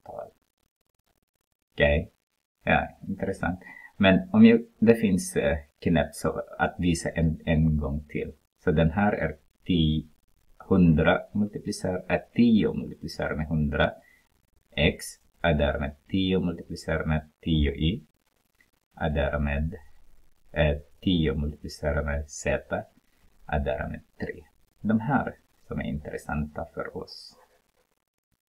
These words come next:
Varför det? Därför att om jag skulle ta bort tio därifrån så har jag hundra x är därmed tio y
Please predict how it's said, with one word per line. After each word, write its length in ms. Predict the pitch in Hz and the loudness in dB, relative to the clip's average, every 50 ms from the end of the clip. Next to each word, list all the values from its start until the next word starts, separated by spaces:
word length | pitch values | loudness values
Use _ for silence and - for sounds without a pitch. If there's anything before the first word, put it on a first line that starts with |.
| _ _ _ _ _ _ _ | _ _ _ _ _ _ _
Varför 300 | - 82 78 76 - 78 | 0 0 0 0 0 -4
det? 320 | 76 71 71 73 - - - - | -2 0 0 0 -2 -4 -10 -8
Därför 300 | - 82 78 - - - | -4 -2 -2 -2 -2 -6
att 100 | - - | -6 -6
om 120 | - 80 | -4 0
jag 160 | 82 80 80 - | 0 0 0 0
skulle 260 | - - 80 80 78 | -4 -4 -2 -2 -2
ta 160 | - - 82 | -2 -4 -4
bort 380 | 80 80 101 101 - - _ - | -2 -2 -2 -4 -4 -8 _ 2
tio 440 | 123 123 117 95 80 - - - - | 4 4 4 4 2 0 -2 -4 -8
därifrån 720 | 107 - - 78 73 - - - - - 64 64 - 208 214 | -12 -6 -2 -2 -2 -2 -2 -6 -6 -6 -4 -4 -4 -6 -8
så 180 | _ - - 87 | _ -6 -4 -4
har 160 | 80 80 78 | -2 0 0
jag 260 | 80 69 67 69 69 - - | 0 0 -2 -2 -4 -8 -8
hundra 360 | - 98 98 95 92 92 90 | -4 -2 -2 0 0 0 0
x 300 | - - - - - - - - - _ _ _ _ _ _ _ _ _ _ _ _ _ _ _ _ _ _ _ _ _ _ _ _ _ _ _ _ _ _ - - _ - _ - | 2 2 0 0 -2 -8 -12 -12 -12 _ _ _ _ _ _ _ _ _ _ _ _ _ _ _ _ _ _ _ _ _ _ _ _ _ _ _ _ _ _ -20 -20 _ -20 _ -8
är 120 | - 92 | -4 -4
därmed 720 | 82 76 78 73 73 - 73 76 73 71 69 76 82 92 - - - - - - - - - - _ _ _ _ | -2 0 2 0 0 0 0 -2 -2 -2 0 0 -2 -2 -6 -16 -20 -20 -20 -20 -20 -20 -20 -20 _ _ _ _
tio 240 | - 101 95 92 92 | -2 0 0 0 0
y 280 | - 90 87 92 - | 0 0 0 0 -2